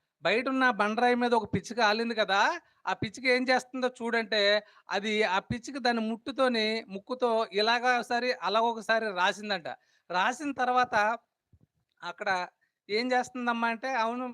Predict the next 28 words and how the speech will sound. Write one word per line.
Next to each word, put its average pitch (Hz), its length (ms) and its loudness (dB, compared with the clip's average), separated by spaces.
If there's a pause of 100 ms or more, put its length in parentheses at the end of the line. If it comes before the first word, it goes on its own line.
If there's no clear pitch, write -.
అవును 220 200 -6
టీచర్ 233 300 -12
గారు, 254 340 -4 (300)
ముక్కుతో 247 340 -6
ఒకసారి 226 380 -2
అలాగ, 226 200 -2
ఒకసారి 220 420 -6
ఇలాగ" 214 220 -4
అని 226 100 -10
రాసింది 196 600 -6
అంటే, 214 520 -8 (380)
ఆవిడ 196 180 -2
అన్నదంట, 226 440 -4 (420)
"ఆ 175 200 2
పిచ్చుక 180 440 -14 (840)
సంవత్సరానికి 247 580 0
ఒకసారి 208 480 2
వచ్చి, 208 400 -2
రోజు 220 320 0
కాదు, 202 540 -4 (840)
సంవత్సరానికి 240 640 0
ఒకసారి 185 440 0
వచ్చి, 277 460 -8 (280)
ముక్కుతో 254 420 0
ఒకసారి 226 400 0
ఇలాగా, 226 280 2
ఒకసారి 220 440 -2
ఇలాగా 220 360 0